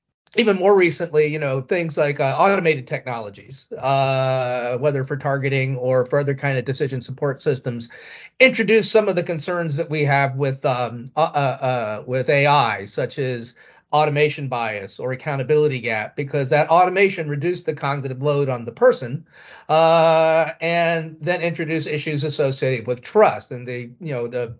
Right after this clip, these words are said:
paradigm example here, of course, is the Vincennes incident, where you had an automated system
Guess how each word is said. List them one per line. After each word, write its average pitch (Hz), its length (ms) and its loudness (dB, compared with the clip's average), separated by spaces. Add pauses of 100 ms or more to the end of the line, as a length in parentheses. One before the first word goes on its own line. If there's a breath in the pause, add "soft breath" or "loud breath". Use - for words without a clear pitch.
(340 soft breath)
paradigm 165 380 2
example 135 440 -6
here, 135 160 -4
of 127 120 -10
course, 127 220 -4
is 127 80 -14
the 113 60 -16
Vincennes 139 420 -4
incident, 110 460 -8
where 120 100 0
you 127 140 -2
had 123 180 0
an 120 220 -4 (260)
automated 156 480 2
system 131 600 -4